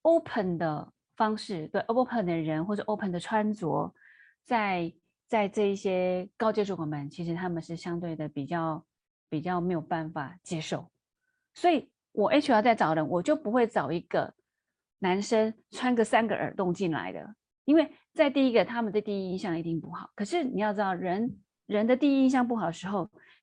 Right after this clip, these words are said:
你要再想办法把他的印象转变过来，你是必须要花到三到五倍的力气。那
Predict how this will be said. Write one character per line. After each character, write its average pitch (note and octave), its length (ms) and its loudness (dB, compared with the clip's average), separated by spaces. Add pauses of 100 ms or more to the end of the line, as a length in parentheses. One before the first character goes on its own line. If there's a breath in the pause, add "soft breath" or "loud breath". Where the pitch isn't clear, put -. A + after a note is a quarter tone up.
你 F#3 60 0
要 B3 160 4
再 B3+ 180 2
想 F3+ 240 -4
办 A3+ 220 2
法 G#3 260 -2
把 D3+ 140 -4
他 G#3 140 -4
的 G#3 100 -4
印 A3 100 0
象 G#3+ 180 -2
转 - 180 -8
变 F#3+ 180 -4
过 F#3+ 160 -2
来， D#3+ 180 -4
你 - 60 -8
是 F#3+ 140 -6
必 A#3+ 120 0
须 A#3+ 120 -2
要 G#3 80 0
花 G#3+ 160 -4
到 G3+ 100 -4
三 B3 240 -2
到 B3 140 0
五 - 180 -10
倍 D#3+ 100 -4
的 D3+ 60 -4
力 D3+ 220 -6
气。 - 340 -14 (720)
那 E4+ 260 2